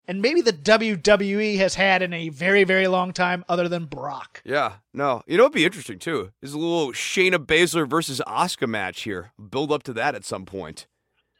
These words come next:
Speaker 1: I'm down for that, man. I'm down for,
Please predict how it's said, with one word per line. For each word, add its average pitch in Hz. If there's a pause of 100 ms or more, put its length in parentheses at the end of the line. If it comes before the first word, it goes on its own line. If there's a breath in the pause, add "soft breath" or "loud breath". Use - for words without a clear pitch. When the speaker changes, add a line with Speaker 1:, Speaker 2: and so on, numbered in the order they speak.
(220)
Speaker 1:
I'm 269
down 349
for 220
that, 247
man. 202
I'm 254
down 220
for, 190